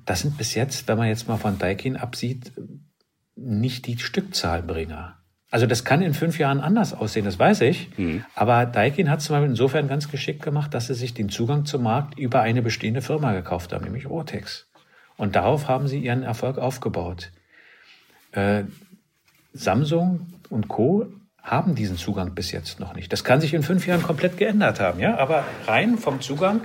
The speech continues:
Speaker 2: Mhm.
Speaker 1: wir haben eine relativ träge Branche mit zum Teil wirklich über langjährig gewachsenen Geschäftsbeziehungen zum Handwerker.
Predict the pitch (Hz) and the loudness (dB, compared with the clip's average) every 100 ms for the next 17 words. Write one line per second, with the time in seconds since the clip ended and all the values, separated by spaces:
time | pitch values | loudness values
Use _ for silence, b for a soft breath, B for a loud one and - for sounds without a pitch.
0 | - 101 80 80 117 160 143 123 156 170 | -4 -6 -4 -2 0 2 2 2 2 0
1 | - - - 131 123 101 95 - 180 127 | -4 -8 -4 0 0 0 0 0 0 -2
2 | - - 120 113 120 113 - 139 131 101 | -4 -6 -4 2 2 2 0 -2 0 2
3 | 113 147 151 147 - 117 123 - 117 104 | 2 2 0 0 0 -2 -4 -2 -2 0
4 | 160 165 - 123 - 110 95 98 90 92 | -2 -4 -6 -8 -2 -2 -2 -4 -4 -4
5 | 120 101 87 107 160 | -4 -4 -2 -2 -4